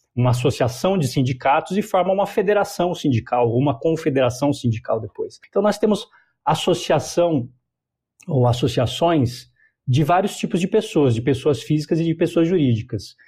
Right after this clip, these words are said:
O que a lei inovou agora é permitir uma associação de partidos. Então, nós temos uma federação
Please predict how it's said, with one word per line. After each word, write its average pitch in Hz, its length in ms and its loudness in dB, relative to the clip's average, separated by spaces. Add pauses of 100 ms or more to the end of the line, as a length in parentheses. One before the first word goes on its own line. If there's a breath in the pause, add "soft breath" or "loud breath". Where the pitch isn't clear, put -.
(160 soft breath)
O 185 100 -4
que - 120 -4
a 202 60 4
lei 160 240 2
inovou 123 420 2
agora 135 480 2
é 131 60 2
permitir 170 500 -2
uma 175 160 2
associação 190 680 -2
de 180 120 0
partidos. 220 840 -4 (260)
Então, 135 240 -2
nós 170 200 -4
temos 180 440 -2
uma 156 140 0
federação 143 800 -2